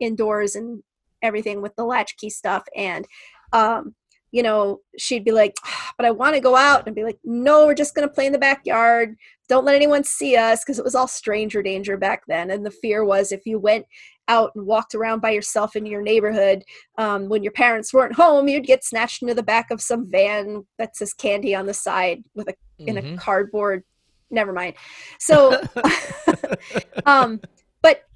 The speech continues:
Speaker 1: but I think that, you know, that's helping me out a little bit. Um, I'm trying to, uh, encourage other people who feel really stifled to kind of broaden their horizons a little bit virtually, because there are some people out there who just don't,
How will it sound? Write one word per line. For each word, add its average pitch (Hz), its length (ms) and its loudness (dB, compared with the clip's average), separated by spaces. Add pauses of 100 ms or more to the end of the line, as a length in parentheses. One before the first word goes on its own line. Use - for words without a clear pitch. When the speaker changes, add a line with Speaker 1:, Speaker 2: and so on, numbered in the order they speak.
Speaker 1:
but 294 240 6
I 294 120 2
think 330 260 -2
that, 254 280 4 (580)
you 262 120 -2
know, 220 160 0
that's 240 240 4
helping 240 320 2
me 233 120 -2
out 233 160 0
a 240 40 0
little 233 200 0
bit. 269 300 6 (360)
Um, 214 520 -2 (840)
I'm 240 140 0
trying 247 360 0
to, 226 460 -2 (260)
uh, 214 240 -4
encourage 226 400 -4
other 220 180 2
people 233 280 -8
who 208 60 -2
feel 214 220 -6
really 208 400 -6
stifled 220 640 -6
to - 80 -16
kind 220 200 -6
of 190 160 -12
broaden 220 600 -4
their 214 200 -2
horizons 214 680 -4
a 220 80 -8
little 202 360 -6
bit 202 340 2 (220)
virtually, 262 680 -4 (320)
because 247 360 -4
there 233 260 0
are 233 60 -4
some 233 180 -4
people 226 260 -6
out 214 160 -2
there 208 200 -4
who 208 160 -2
just 202 320 -6
don't, 190 280 -6